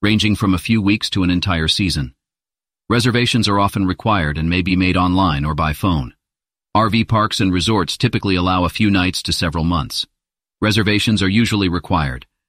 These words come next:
and many R V parks and resorts have online reservation systems.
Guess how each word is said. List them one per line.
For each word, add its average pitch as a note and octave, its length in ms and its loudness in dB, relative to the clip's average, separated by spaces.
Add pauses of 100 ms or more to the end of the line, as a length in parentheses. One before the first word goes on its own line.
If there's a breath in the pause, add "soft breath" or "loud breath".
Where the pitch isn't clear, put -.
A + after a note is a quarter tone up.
(180)
and G2 100 4
many G#2 220 4
R G2 160 2
V F#2+ 160 0
parks F#2+ 340 -2
and F2+ 100 0
resorts E2+ 440 0
have F#2 120 0
online F#2 400 2
reservation F2+ 600 0
systems. C#2+ 560 -4